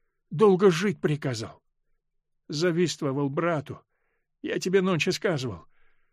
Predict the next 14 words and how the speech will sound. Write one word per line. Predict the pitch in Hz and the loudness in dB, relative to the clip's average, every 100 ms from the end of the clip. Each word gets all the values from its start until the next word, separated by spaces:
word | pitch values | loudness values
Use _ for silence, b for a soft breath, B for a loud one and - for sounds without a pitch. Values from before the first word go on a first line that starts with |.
| _ - | _ -16
А | |
теперь, | - 151 131 | -12 -8 -6
значит, | 143 127 135 - | -6 -6 -6 -4
сам | - 185 131 127 | -4 -2 -4 -6
рад. | 120 - - _ _ _ _ | -10 -12 -20 _ _ _ _
Не | 190 185 | -4 0
за | 165 160 | 2 2
май | 165 165 156 | 0 0 0
живет. | 127 143 131 104 - _ _ _ _ _ _ _ - | 0 -2 -2 -6 -12 _ _ _ _ _ _ _ -8
Дай | 151 196 156 | 0 2 4
Бог | 170 156 - | 4 4 2
ему, | 165 151 180 165 127 117 | -2 0 0 0 -2 -8
я | 104 139 165 | -8 -4 -2
рад. | 180 170 - | -2 -4 -6